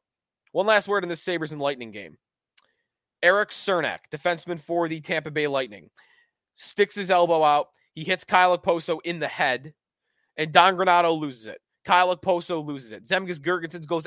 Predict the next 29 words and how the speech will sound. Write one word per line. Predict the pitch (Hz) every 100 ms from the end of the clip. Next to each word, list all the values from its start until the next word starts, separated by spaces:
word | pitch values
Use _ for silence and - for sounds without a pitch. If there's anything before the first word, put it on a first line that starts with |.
| 160
after | 165 165 156 -
Erik | 147 135
Cernak. | - 139 110 - _ _ _ _ _ -
And | 143 135 _ _ _ _ _ -
I | 147 165 190 202 196 196 _ _ _ _
do | 139 185 185
believe | 170 170 165 135 127
the | 127
Sabres | 135 - 151 151 151 139 - - _ _ _ _ _ _ -
will | 147
get | 151 160 160 _ _
some | 175 165
justi-, | 170 160 170 -
some | - 160
justice | 143 156 - -
here. | 110 - _ _ _ _ -
I | 139 170 180 147
would | 170 147
guess | - 240 185 180 - - - _ _ _
Cernak | - - 196 190 190 185
is | 175
going | 143 165 165 170
to |
get | 156 147 147
suspended. | 151 - 156 135 101 78 _ _ _
Now, | - 170 139 98 _ _ _
here's | - 165 165
the |
thing. | 165 214 156 101